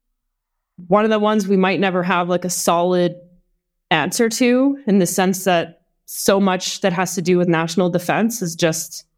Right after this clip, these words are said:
we just can't know how these decisions are taken. But,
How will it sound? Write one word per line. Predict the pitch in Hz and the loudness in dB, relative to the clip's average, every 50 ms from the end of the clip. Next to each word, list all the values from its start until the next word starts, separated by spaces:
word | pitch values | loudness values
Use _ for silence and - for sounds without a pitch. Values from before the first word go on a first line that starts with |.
| _ _ - | _ _ 0
we | 170 170 | 0 0
just | 165 170 165 165 | 2 0 -4 -4
can't | - - - 190 208 208 208 - | -6 -2 0 0 0 0 -4 -4
know | - 160 147 147 202 240 | -2 -2 0 2 0 0
how | 247 254 269 262 | 0 0 0 0
these | 277 277 277 | 0 0 0
decisions | 277 285 277 277 294 269 277 302 294 277 277 | 0 0 0 0 0 0 2 2 2 4 2
are | 285 | 0
taken. | 285 285 294 285 285 - 311 320 330 339 349 349 - _ _ _ _ _ _ _ _ _ _ _ _ _ _ _ _ _ | 0 0 -2 -2 0 0 0 2 2 0 0 -2 -10 _ _ _ _ _ _ _ _ _ _ _ _ _ _ _ _ _
But, | - 262 262 262 262 - - | 2 2 2 2 -2 -8 -20